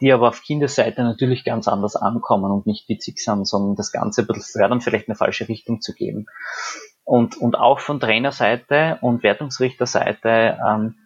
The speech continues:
wäre es natürlich schön, was in jeder Sportart ist, hundert Prozent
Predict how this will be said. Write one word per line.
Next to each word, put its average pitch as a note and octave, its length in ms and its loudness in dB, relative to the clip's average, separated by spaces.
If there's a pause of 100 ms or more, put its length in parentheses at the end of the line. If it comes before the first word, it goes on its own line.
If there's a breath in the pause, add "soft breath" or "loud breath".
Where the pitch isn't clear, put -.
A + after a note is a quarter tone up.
(160)
wäre G#2 260 4
es A#2 120 -4
natürlich A#2+ 380 0
schön, A#2 760 0
was G#2+ 200 -8
in G#2+ 80 0
jeder A2 180 4
Sportart - 480 0
ist, B2 180 -2
hundert B2+ 280 2
Prozent A#2+ 500 0